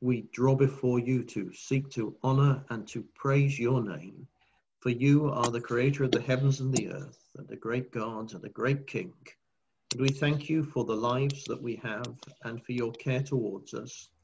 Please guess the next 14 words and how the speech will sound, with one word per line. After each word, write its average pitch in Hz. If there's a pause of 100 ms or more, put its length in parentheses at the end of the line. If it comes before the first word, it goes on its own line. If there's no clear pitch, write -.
(360)
And -
we 135
thank 147
you 151 (680)
for 131
the 120 (100)
work 147
of 143
salvation 117
which 120
you 120
have 120
provided 123
through 117